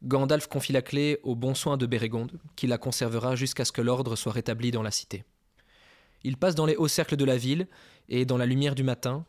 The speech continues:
il gagne les maisons de guérison, belles demeures réservées aux soins des malades,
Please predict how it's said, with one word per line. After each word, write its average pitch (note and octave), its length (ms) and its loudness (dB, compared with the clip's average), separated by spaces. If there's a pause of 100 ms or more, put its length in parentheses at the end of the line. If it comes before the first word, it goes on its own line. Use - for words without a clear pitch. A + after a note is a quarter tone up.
(380)
il B2 140 -2
gagne C#3+ 260 4
les B2+ 120 2
maisons B2+ 280 2
de B2 80 0
guérison, A#2 500 -2 (360)
belles B2+ 320 2
demeures B2+ 340 2
réservées A#2+ 440 0
aux B2 100 2
soins - 260 -2
des B2 80 -2
malades, A#2 440 -2